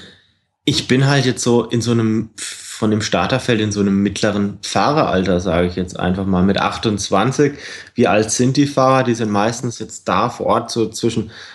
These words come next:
der Jüngste war achtzehn, der Älteste war sechsunddreißig, da bin ich halt so mittendrin.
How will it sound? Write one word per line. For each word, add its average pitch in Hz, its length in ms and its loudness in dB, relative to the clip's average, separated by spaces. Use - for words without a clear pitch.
der 117 100 4
Jüngste 123 440 2
war 101 280 4
achtzehn, 143 500 -2
der 123 140 2
Älteste 117 420 0
war 110 120 2
sechsunddreißig, 113 1000 0
da 120 80 0
bin 131 220 0
ich 127 160 0
halt 120 180 2
so 120 140 0
mittendrin. 117 800 0